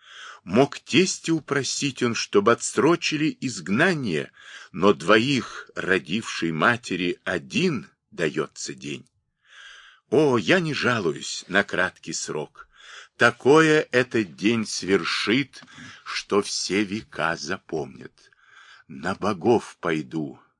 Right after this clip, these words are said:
низвергну все. Кормилица. Смири ожесточенное бедою сердце. Медея. Прежде чем увижу всех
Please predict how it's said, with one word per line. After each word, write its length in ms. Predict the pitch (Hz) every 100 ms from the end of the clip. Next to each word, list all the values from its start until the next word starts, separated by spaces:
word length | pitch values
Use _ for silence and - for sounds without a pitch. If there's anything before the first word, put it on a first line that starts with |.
| _
низвергну 1300 | - 87 110 127 85 80 - 92 160 147 101 110 135
все. 640 | 117 - - - 107 87 - _ _ _ _ _ _ _ _ _ _ _ _ _ _ _ _ _ _
Кормилица. 880 | - 147 135 120 98 - - 87 78 _ _ _ _ _ _ _
Смири 920 | - - 117 147 147 143 156 160 147 -
ожесточенное 1400 | 147 127 131 - - 123 - - 127 123 110 107 107 101
бедою 580 | 85 95 101 101 95 85
сердце. 840 | 80 - 87 85 - - - - _ _ _ _ _
Медея. 580 | 98 98 85 76 65 - _ _ _ - - _ _
Прежде 640 | 73 80 107 110 82 101
чем 300 | 101 104 104
увижу 540 | 104 82 117 147 104 95
всех 760 | - - 92 85 - - -